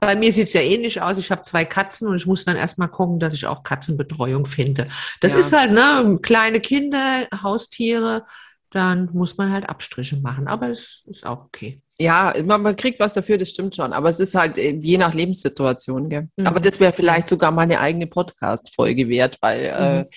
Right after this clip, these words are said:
Speaker 2: das Thema finde ich auch immer interessant, wie das so dann in dem Fall mit Haustierbetreuung ist und so weiter. Und über Haustiere gibt's so, Haustiere gibt, Haustüren vielleicht auch, aber über <laughs> Haustiere gibt's immer viel zu quatschen, finde ich.
Speaker 1: Ja,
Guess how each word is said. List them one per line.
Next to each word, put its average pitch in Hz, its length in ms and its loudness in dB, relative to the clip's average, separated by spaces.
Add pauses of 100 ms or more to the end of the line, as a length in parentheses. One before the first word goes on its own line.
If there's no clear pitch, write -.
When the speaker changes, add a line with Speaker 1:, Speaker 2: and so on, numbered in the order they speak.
(320)
Speaker 2:
das - 120 -16
Thema 151 280 -4
finde 143 220 -8
ich - 100 -6
auch 135 200 -6
immer 160 220 -8
interessant, - 800 -10
wie 135 100 -4
das 123 180 -8
so 135 240 -4
dann 123 280 -6
in 131 140 -4
dem 123 160 -6
Fall 135 300 -4
mit 135 280 -8
Haustierbetreuung 131 920 -6
ist - 220 -8
und 135 140 -10
so 135 140 -6
weiter. 139 440 -2
Und 170 140 4
über 160 140 4
Haustiere 190 460 4
gibt's - 200 0
so, 165 140 2
Haustiere 175 540 2
gibt, 156 280 -8
Haustüren 202 480 4
vielleicht - 280 -4
auch, 180 240 2
aber 139 160 -4
über 139 220 0
<laughs> - 0 -
Haustiere 370 800 4
gibt's - 680 0 (340)
immer 202 280 4
viel 175 260 -4
zu 135 140 -8
quatschen, 196 500 -6
finde 165 260 -6
ich. 190 80 -2
Speaker 1:
Ja, 165 280 -4